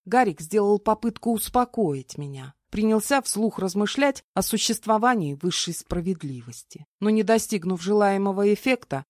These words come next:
махнул на это дело рукой. Беспалов утешать меня не пробовал, потому что сам находился в полнейшей растерянности. Гарик еще какое-то время покрутился около нас с Сергеем, но его ждала куча других дел, поэтому вскоре отбыл на службу.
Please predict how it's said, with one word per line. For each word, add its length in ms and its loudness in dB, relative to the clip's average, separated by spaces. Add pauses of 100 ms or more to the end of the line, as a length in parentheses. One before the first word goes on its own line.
махнул 480 2
на 160 -2
это 160 -6
дело 340 -2
рукой. 560 -10 (340)
Беспалов 540 2
утешать 460 -2
меня 260 4
не 140 4
пробовал, 640 0 (140)
потому 260 2
что 220 0
сам 320 0
находился 640 -2
в 120 -20
полнейшей 560 -2
растерянности. 1040 -10 (300)
Гарик 400 2
еще 240 -2
какое-то 400 0
время 320 2
покрутился 760 0
около 300 0
нас 240 -2
с 80 -10
Сергеем, 680 -2 (180)
но 120 2
его 240 4
ждала 340 4
куча 300 0
других 440 0
дел, 460 -2
поэтому 360 4
вскоре 500 2
отбыл 360 2
на 200 2
службу. 680 -8